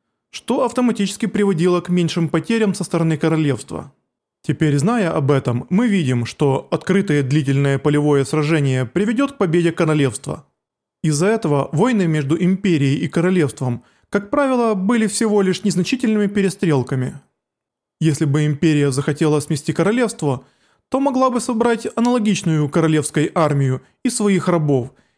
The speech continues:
и провести массированную атаку, но цель империи была в другом. Медленное истощение противника с наименьшими потерями. Король и дворяне понимали это, поэтому не заботились о качестве армии. И все это приводило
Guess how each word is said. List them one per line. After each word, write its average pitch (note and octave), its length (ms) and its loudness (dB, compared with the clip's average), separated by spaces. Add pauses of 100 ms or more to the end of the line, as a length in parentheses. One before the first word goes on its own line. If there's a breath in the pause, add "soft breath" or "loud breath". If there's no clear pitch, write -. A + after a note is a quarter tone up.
(120)
и D4 140 0
провести G3+ 520 0
массированную F3+ 840 0
атаку, D3+ 500 -2 (320)
но D#3 120 -2
цель D#3+ 300 0
империи E3 460 2
была A3 300 0
в - 20 -2
другом. D3+ 520 0 (380)
Медленное A3+ 560 2
истощение F#3 680 -2
противника F#3+ 760 0 (520 soft breath)
с - 240 -6
наименьшими A#3+ 580 0
потерями. C#3+ 680 0 (300)
Король G3+ 300 2
и G3+ 40 0
дворяне G#3+ 400 0
понимали G#3+ 480 0
это, C#3 480 -2 (340)
поэтому A#3 340 2
не A3 100 2
заботились F3 520 2
о - 140 -6
качестве G3 580 -2
армии. D3 560 0 (680)
И D3+ 100 -2
все G#3 220 2
это F#3+ 160 0
приводило D#3 800 0